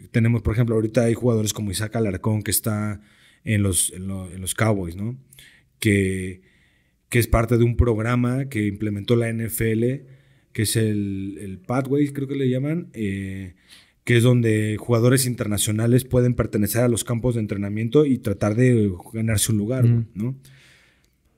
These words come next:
Speaker 1: Pero imagínate que él es, él y otro, y Gutie-, Gutiérrez se llama, ¿se apellida? Sí, él es el que está en San Francisco. Esos dos jugadores son parte de ese programa, güey, que es un programa de invitación que no solamente es de México, sino de todo el, de todo el mundo,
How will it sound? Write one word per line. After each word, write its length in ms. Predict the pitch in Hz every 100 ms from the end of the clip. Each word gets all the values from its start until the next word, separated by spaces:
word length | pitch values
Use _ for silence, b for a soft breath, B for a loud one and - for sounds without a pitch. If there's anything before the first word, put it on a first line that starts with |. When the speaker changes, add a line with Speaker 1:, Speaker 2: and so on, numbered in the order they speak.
| _ -
Speaker 1:
Pero 140 | 135
imagínate 480 | 143 135 170 165 -
que 180 | 143 143
él 120 | 143
es, 300 | 147 143 -
él 300 | 151 170 175
y 160 | 151 143
otro, 400 | 135 139 143 135
y 80 | 123
Gutie-, 380 | 117 123 139 127
Gutiérrez 580 | 117 104 135 156 190
se 100 | 175
llama, 340 | 170 175 208 202 135
¿se 120 | 123
apellida? 280 | 120 139 151
Sí, 140 | 139 135
él 80 | 123
es 80 |
el 60 | 139
que 40 | 139
está 120 | 135
en 40 | 135
San 120 | 131
Francisco. 480 | 110 101 107 90 - _ 123
Esos 240 | 127 165
dos 120 | 165
jugadores 640 | 165 185 165 185 220 226 b b b b b b
son 220 | - 147
parte 240 | 139 135 147
de 80 | 139
ese 140 | 160
programa, 500 | 143 147 156 160 160
güey, 300 | 151 156 190 - b b b -
que 80 | 120
es 80 |
un 80 | 143
programa 360 | 143 135 139 139
de 140 | 107
invitación 500 | 117 113 107 110 139
que 100 | 135 131
no 80 |
solamente 420 | 131 147 131 131 135
es 80 | 127
de 100 | 131
México, 340 | 131 131 135
sino 240 | 135 107
de 80 | 98
todo 220 | - 123
el, 240 | 131 123 113
de 120 | 107
todo 600 | 107 120 123 120 113 110
el 100 | 110
mundo, 420 | 127 135 135 139